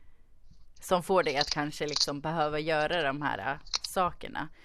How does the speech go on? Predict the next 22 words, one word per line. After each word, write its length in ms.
Eh, 240
vill 140
du 80
berätta 360
lite 240
med, 380
mer 360
om, 380
ja, 100
men 140
vad 140
det 40
innebär 580
att, 300
eh, 120
vara 460
bipolär 840
och 140
vad 160
det 60
betyder 1000
och 120